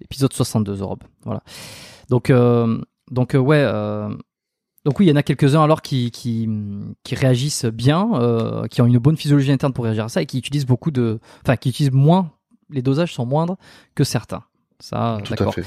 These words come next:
Speaker 1: Mais alors, ce qui me dem-, ce qui... Ce qui me fait poser la question, euh, c'est que, euh, plus on prend,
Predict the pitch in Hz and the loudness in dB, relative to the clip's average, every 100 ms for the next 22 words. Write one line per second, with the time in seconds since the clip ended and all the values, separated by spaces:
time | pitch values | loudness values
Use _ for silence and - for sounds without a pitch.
0 | - - - 127 135 - - 165 180 175 | -12 -20 -6 2 2 2 0 4 4 4
1 | 190 147 - - - _ _ _ _ _ | 2 -4 -10 -10 -14 _ _ _ _ _
2 | _ - 160 220 170 170 180 135 143 - | _ -6 -2 0 2 4 4 2 -2 0
3 | 202 240 - _ _ _ _ - 110 - | 0 -2 -4 _ _ _ _ -8 -6 -6
4 | - 135 156 139 - 113 95 - 233 247 | -6 -6 -4 -4 -6 -8 -8 0 4 6
5 | 202 - 92 147 | 4 0 -2 -4